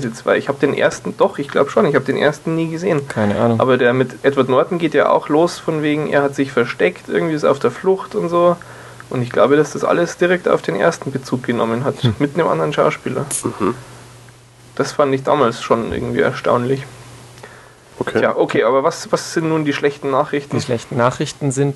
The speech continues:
Speaker 2: dass Marvel, ähm, den Edward Norton rausgeschmissen hat. Quasi.
Speaker 1: Tja.
Speaker 2: Die wollen den nicht mehr.
Speaker 1: Kostet zu viel, vermutlich.
Speaker 3: Also ich
Speaker 2: Ja.
Speaker 3: kann mir auch nicht vorstellen, dass es so,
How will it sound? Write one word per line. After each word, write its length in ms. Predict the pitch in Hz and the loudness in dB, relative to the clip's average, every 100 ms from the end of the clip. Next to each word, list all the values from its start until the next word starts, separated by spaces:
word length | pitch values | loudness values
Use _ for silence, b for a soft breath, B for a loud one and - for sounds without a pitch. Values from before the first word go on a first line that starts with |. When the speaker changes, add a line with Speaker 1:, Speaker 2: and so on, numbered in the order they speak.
| - | 0
Speaker 2:
dass 500 | 123 - - - - | 0 0 -4 -6 -2
Marvel, 880 | 113 107 110 120 127 127 127 127 - 120 | 0 4 4 2 2 2 4 2 0 -2
ähm, 540 | 117 113 113 113 110 - | 0 0 0 -2 -4 -4
den 240 | 113 113 | -2 -2
Edward 340 | 120 - 123 139 | -4 -4 -2 2
Norton 300 | 131 117 104 | 2 4 4
rausgeschmissen 720 | 101 98 98 - 101 - 104 | 4 2 -4 -6 -6 -6 -6
hat. 100 | 95 - - - - - - - - - - - | -6 -8 -20 -20 -20 -20 -20 -20 -20 -20 -20 -18
Quasi. 200 | - - 202 | -6 -2 0
Speaker 1:
Tja. 140 | 139 - - - | 0 -2 -14 -6
Speaker 2:
Die 280 | 113 113 120 | -2 0 2
wollen 240 | 113 107 | 2 2
den 200 | 107 101 | 0 -4
nicht 180 | 98 - | -6 -6
mehr. 160 | - - - - - B B B B B B B _ _ _ - - | -8 -8 -16 -20 -20 B B B B B B B _ _ _ -20 -6
Speaker 1:
Kostet 420 | - 180 - 135 | 0 0 2 -2
zu 100 | - | -2
viel, 220 | 127 120 | -2 0
vermutlich. 500 | 123 113 113 - 131 135 B B B B B B B B - | 2 0 0 0 -4 -4 B B B B B B B B -2
Speaker 3:
Also 120 | 98 | 0
ich 80 | 107 | 0
Speaker 2:
Ja. 60 | |
Speaker 3:
kann 120 | 110 120 | 2 2
mir 80 | |
auch 60 | 117 | 2
nicht 120 | 131 | 0
vorstellen, 400 | 131 135 - 117 | 0 -2 0 -2
dass 140 | 113 113 | 0 -2
es 180 | 113 | -2
so, 380 | - 113 - - | 0 2 2 0